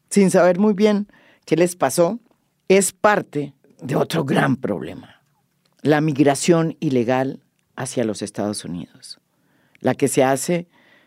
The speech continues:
por el hueco, atravesando esa frontera tenaz, complicada, difícil e ilegal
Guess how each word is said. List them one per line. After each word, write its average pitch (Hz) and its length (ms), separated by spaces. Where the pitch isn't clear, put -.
por 147 200
el 135 120
hueco, 160 480
atravesando 135 760
esa 143 380
frontera 127 720
tenaz, 120 640
complicada, 117 800
difícil 107 720
e 104 120
ilegal 110 480